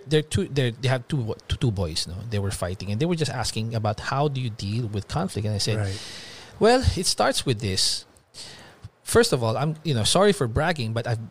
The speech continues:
Speaker 1: I've never seen my kids, never, even, uh, ne-, they've never had a meltdown. Never. Zero." Uh, sabi ko sa kanila, nakukuha ko sila sa tingin.
Speaker 2: Right.
Speaker 1: Because it's part of the discipline. You know, there's, ev-, we're very, v-,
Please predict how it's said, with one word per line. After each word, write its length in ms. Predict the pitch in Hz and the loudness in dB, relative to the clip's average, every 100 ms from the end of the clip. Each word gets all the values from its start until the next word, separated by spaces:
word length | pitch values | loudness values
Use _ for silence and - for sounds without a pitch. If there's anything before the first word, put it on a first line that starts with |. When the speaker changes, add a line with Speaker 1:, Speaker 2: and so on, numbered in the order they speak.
| - | -10
Speaker 1:
I've 200 | 117 135 | -2 0
never 400 | 131 127 151 139 | 2 4 4 4
seen 500 | 120 - 113 110 113 117 | 2 2 0 -2 -6 -8
my 160 | 113 107 | -2 -2
kids, 380 | - 110 104 | 0 -2 0
never, 400 | 123 156 180 104 - - _ _ _ _ - | 2 4 4 2 -2 -20 _ _ _ _ -8
even, 320 | 147 143 135 156 | -2 -2 -2 -2
uh, 160 | 110 104 | 0 0
ne-, 180 | 113 127 | 0 2
they've 160 | 131 120 | 2 2
never 200 | 123 120 | 2 0
had 180 | 110 104 | 0 -2
a 40 | |
meltdown. 420 | 101 101 90 73 - - _ _ | 0 -2 -4 -8 -12 -20 _ _
Never. 400 | 113 127 117 92 - 113 | -4 0 2 0 -6 -10
Zero." 520 | 95 104 110 98 87 - - _ _ _ - - - - - - - - - - | -4 0 0 -2 -6 -10 -20 _ _ _ -14 -10 -10 -10 -12 -14 -16 -18 -20 -2
Uh, 220 | 117 110 | 2 4
sabi 160 | 101 120 | 4 4
ko 60 | 123 | 2
sa 80 | |
kanila, 160 | 120 113 | 0 0
nakukuha 240 | 107 104 101 | 0 0 0
ko 60 | 98 | 0
sila 160 | 104 104 | 2 0
sa 80 | |
tingin. 400 | 101 92 92 82 - - | 0 -2 -2 -4 -8 0
Speaker 2:
Right. 320 | 135 131 117 | 4 4 2
Speaker 1:
Because 540 | - 175 160 143 - - - | -2 2 6 6 4 0 -2
it's 160 | 131 | -2
part 280 | - 113 110 | 0 0 0
of 60 | 135 | 0
the 60 | 131 | -4
discipline. 560 | 139 147 - - 87 - - _ _ 101 | 0 2 0 -4 -10 -10 -20 _ _ -6
You 60 | |
know, 160 | 98 92 | -4 -2
there's, 300 | 101 104 - - - - - - | -2 -2 -4 -12 -16 -14 -12 -4
ev-, 280 | - 165 175 | 4 4 4
we're 220 | - 160 156 | 4 8 8
very, 540 | 139 147 160 165 147 | 6 4 6 2 0
v-, 240 | 170 143 | 0 0